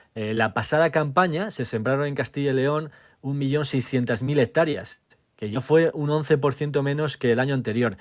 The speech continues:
y lejos, muy lejos, de los dos millones de hectáreas que se sembraban habitualmente en Castilla y León, los agricultores de la comunidad, de cereales de invierno.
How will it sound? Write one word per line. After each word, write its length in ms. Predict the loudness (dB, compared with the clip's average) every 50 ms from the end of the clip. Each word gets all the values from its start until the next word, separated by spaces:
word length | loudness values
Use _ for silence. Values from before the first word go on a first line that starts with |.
| -14 -20 -20 -20 _ _ -6
y 220 | -4 -2 2 4
lejos, 480 | 4 6 4 4 4 0 -2 -2 0 -2
muy 160 | -2 0 2
lejos, 480 | 2 0 0 0 -2 -2 -2 -4 -10 -18 -20 -20 -20 _ _
de 220 | -8 0 2 4 4
los 280 | 4 2 0 -2 2
dos 200 | 4 4 4 4
millones 420 | 2 -2 -2 0 0 0 0 0 0
de 80 | 0
hectáreas 360 | 0 2 0 2 2 2 0 0
que 140 | -2 -4
se 100 | -4 -4
sembraban 540 | -2 -2 -2 0 0 2 2 2 2 0 0 -2
habitualmente 1200 | 0 0 0 0 0 0 0 2 2 2 0 0 0 2 2 2 0 0 -2 -6 -8 -8 -8 -6
en 100 | -6 -4
Castilla 340 | -4 -6 -6 -2 -2 0 0
y 40 | 2
León, 180 | 2 0 0 0
los 120 | -2 -2
agricultores 440 | -4 -6 -6 -4 -2 0 2 2 2
de 60 | 2
la 120 | 2 2
comunidad, 400 | 2 0 0 0 0 2 0 0
de 200 | 0 0 -2 -2
cereales 380 | -2 -2 0 0 2 2 0 0
de 60 | -2
invierno. 420 | -2 0 2 2 2 2 0 -6